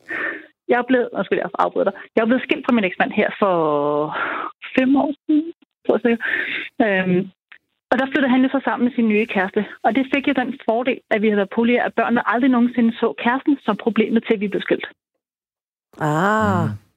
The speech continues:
Speaker 2: det er smart.
Speaker 1: Det var super smart, ikke? Altså, der var aldrig den der med, "Hun har taget min far fra min mor," eller sådan noget andet. Altså, nej, det var jo bare
Speaker 2: Nu er de bare
Speaker 1: min fars
Speaker 2: sammen.
Speaker 1: kæreste, og, og som, som, ja, altså,
Speaker 2: Ja.
Speaker 1: de er selvfølgelig kede af, at mor og far bryder op og sådan ting, men,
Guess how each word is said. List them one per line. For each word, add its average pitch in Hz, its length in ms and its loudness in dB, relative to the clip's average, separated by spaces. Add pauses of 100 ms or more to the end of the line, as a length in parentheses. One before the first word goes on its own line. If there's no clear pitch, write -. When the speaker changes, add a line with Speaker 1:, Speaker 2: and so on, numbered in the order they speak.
(160)
Speaker 2:
det 233 120 2
er - 80 -6
smart. 123 200 0 (200)
Speaker 1:
Det 247 100 2
var 285 120 0
super 349 200 0
smart, 285 180 0
ikke? 262 120 0
Altså, 220 160 -2
der 247 100 2
var 247 80 2
aldrig 311 220 0
den 285 120 2
der 262 140 2
med, 233 80 0 (420)
"Hun 220 100 2
har 202 180 0
taget 190 220 0
min 170 180 0
far 185 140 -2 (100)
fra 196 140 -4
min 190 140 2
mor," 185 140 2
eller 185 140 -2
sådan 208 120 -2
noget 190 120 2
andet. 196 120 0 (260)
Altså, 196 140 0 (100)
nej, 285 180 0
det 349 120 2
var 349 140 2
jo 247 40 0 (120)
bare 277 180 0 (440)
Speaker 2:
Nu 220 80 2
er 220 120 0
de 226 80 0
bare 180 120 2
Speaker 1:
min 151 80 0
fars 214 100 2
Speaker 2:
sammen. 135 200 0
Speaker 1:
kæreste, 262 220 -2 (120)
og, 196 140 2
og 208 100 -2
som, 233 100 2 (200)
som, 262 100 0 (120)
ja, 262 60 2 (200)
altså, 190 140 0 (120)
Speaker 2:
Ja. 160 80 0 (360)
Speaker 1:
de - 60 -20
er 240 60 0
selvfølgelig 269 280 0
kede 269 180 4
af, 240 40 2
at 226 120 0
mor 214 120 4
og - 100 -6
far 247 200 -2
bryder 247 260 2
op 247 120 -6
og 240 80 -4
sådan 247 200 0
ting, 247 100 -2 (400)
men, 226 100 0